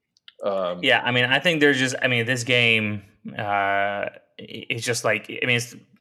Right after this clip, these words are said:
Speaker 2: rightfully so. It, it's called, it's called the Tank Bowl, right? So it, it's
Speaker 1: Yeah.
Speaker 2: just the worst of the worst. So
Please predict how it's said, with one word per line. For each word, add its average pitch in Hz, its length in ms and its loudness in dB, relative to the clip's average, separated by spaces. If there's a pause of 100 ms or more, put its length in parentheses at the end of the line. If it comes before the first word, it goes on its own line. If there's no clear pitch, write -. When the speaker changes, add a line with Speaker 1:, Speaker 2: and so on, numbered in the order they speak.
(640)
Speaker 2:
rightfully 127 540 2
so. 117 280 2
It, 110 180 -2
it's 117 140 -8
called, - 220 2
it's 120 120 -6
called 151 240 2
the 113 40 -10
Tank 123 300 0
Bowl, 107 220 -2
right? 107 320 0
So 104 400 0 (380)
it, - 80 -6
it's - 100 -4
Speaker 1:
Yeah. 131 80 0 (140)
Speaker 2:
just - 120 -4
the 131 100 0
worst 127 420 4
of 131 100 0
the 120 80 2
worst. 110 400 4
So 110 220 2